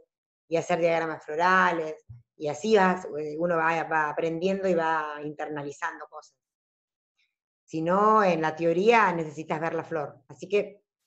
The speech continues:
junten flores, por el momento, y guárdenlas en la heladera,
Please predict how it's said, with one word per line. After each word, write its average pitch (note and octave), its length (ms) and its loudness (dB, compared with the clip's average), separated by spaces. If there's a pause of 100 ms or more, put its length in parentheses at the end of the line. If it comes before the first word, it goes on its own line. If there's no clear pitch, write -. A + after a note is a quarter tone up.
(120)
junten G3+ 280 -4
flores, C#3 400 -6 (720)
por D3 100 -8
el D3+ 80 -4
momento, F#3+ 340 -2 (480)
y D3+ 100 -18
guárdenlas F3 380 0
en D#3+ 60 -4
la D#3 60 -4
heladera, D3 400 -6